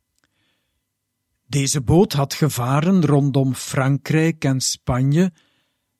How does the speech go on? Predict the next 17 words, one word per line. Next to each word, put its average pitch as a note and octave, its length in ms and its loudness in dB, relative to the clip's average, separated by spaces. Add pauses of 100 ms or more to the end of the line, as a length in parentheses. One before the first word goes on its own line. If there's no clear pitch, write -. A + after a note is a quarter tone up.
(140)
en A3+ 360 0 (100)
nu G#3+ 340 6
gaat F#3+ 400 -2
die A3 260 -2
ons G#3 300 2
voorbijsteken. D#3+ 1080 -2 (1900)
Ik C3+ 200 -6
denk C3+ 200 -2
zelfs C#3+ 420 0
dat C#3 200 0
de C3 180 -4 (120)
stoomboot F3 1000 2
de D3+ 200 -8 (120)
Annam, D3 680 0 (340)
die D#3 440 -2
veertien F3 580 0
dagen F3 440 0